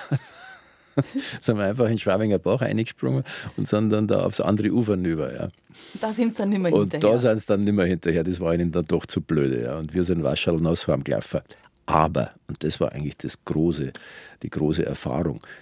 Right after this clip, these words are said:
Speaker 1: wir haben gemerkt, dieser Bach ist zu beherrschen. Wir haben's aus der Not heraus gemacht und haben dann gemerkt, aha, das ist aber gar nicht so schlimm, weil es ist ja schon ein sehr extrem
Speaker 2: Ja.
Speaker 1: fließendes Wasser, ja,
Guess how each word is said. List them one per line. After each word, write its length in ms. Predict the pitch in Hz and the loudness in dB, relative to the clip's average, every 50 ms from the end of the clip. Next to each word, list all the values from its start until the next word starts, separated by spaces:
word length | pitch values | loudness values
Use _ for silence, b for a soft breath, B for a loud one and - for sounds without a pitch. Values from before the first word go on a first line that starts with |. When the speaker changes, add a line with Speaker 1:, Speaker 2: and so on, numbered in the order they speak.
| B B B | B B B
Speaker 1:
wir 120 | - 71 | -6 -4
haben 200 | 69 71 71 82 | -2 -2 -2 -2
gemerkt, 640 | - - 65 73 67 58 - 90 - - - - - | -2 -2 -2 -2 0 -2 -2 -4 -8 -10 -14 -10 -8
dieser 200 | 85 76 - 73 | -6 -6 -4 -6
Bach 300 | - - 69 73 - - | -6 -4 -4 -4 -4 -4
ist 200 | - 82 - - | -4 -6 -6 -6
zu 120 | - - - | -8 -8 -6
beherrschen. 580 | - - - - 87 80 110 - - - - - - _ _ _ _ _ _ _ _ _ _ _ _ _ _ - | -6 -4 -4 -2 -2 0 0 -2 -4 -8 -10 -12 -16 _ _ _ _ _ _ _ _ _ _ _ _ _ _ -4
Wir 100 | - 73 | -2 0
haben's 180 | 76 98 98 - | 2 2 0 0
aus 180 | - 76 73 - | -2 -4 -4 -2
der 140 | - 80 | -2 0
Not 400 | 71 82 92 107 120 135 143 - | 2 2 4 4 2 2 0 -2
heraus 360 | - 123 127 113 120 139 - - | -2 -2 -2 -2 -2 -4 -4 -2
gemacht 440 | - 90 82 92 160 - - - - B B B B B B B B | -2 0 2 2 0 -2 -6 -18 -20 B B B B B B B B
und 160 | 85 82 - | -6 -4 -2
haben 140 | 95 92 82 | -2 -2 0
dann 180 | 87 85 78 | 0 -2 -2
gemerkt, 340 | - 82 67 78 - - - | -2 -2 -2 -2 -2 -4 -4
aha, 440 | - 101 - - - 65 85 127 - B B B B B B | -8 -8 -8 -8 -8 -6 -6 -6 -6 B B B B B B
das 180 | - - - 117 | -8 -4 -2 -2
ist 120 | 104 - | -2 -2
aber 180 | - 82 78 78 | -2 -2 -2 -2
gar 120 | 78 78 | 0 0
nicht 140 | 95 104 - | 0 0 -2
so 60 | - | -4
schlimm, 260 | - - - 135 123 107 | -6 -2 0 0 0 2
weil 120 | 85 76 | 0 0
es 80 | 71 87 | 0 0
ist 80 | 101 95 | -2 -2
ja 60 | 87 | -2
schon 180 | - 110 123 | -2 0 0
ein 80 | 143 127 | 0 0
sehr 240 | - 98 95 107 - | 0 0 -2 -2 -2
extrem 540 | - - - - - 90 92 98 127 151 151 | -6 -8 -6 -4 -2 0 2 2 2 2 0
Speaker 2:
Ja. 60 | 143 | 0
Speaker 1:
fließendes 680 | - 220 - 110 113 143 - 156 123 - 85 - - | -2 -2 0 0 2 2 2 0 -2 -2 -4 -4 -2
Wasser, 420 | - 73 76 - - - 165 196 170 - _ _ - | -2 -2 -2 -2 -2 0 0 0 -2 -4 _ _ -8
ja, 180 | - 82 180 | -6 -4 -6